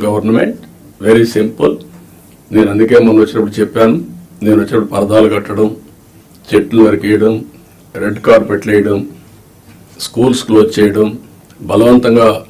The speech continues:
మొబిలైజ్ చేయడం, నేను పోతూ ఉంటే మనుషులందరూ నిలబెట్టేయడం ఒక అర్ధ గంట. These are all not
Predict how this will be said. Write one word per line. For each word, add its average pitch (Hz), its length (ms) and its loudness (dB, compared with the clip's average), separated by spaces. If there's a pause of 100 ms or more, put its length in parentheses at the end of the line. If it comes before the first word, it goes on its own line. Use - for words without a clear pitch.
మొబిలైజ్ 107 460 2
చేయడం, 107 320 2 (1300)
నేను 107 240 0
పోతూ 123 240 4 (140)
ఉంటే 120 240 4 (800)
మనుషులందరూ 120 500 2
నిలబెట్టేయడం 110 640 -2
ఒక 98 160 -8
అర్ధ 98 100 -12 (120)
గంట. 104 180 -6 (1500)
These 117 200 -4
are 135 120 4
all 147 120 4 (520)
not 107 160 -2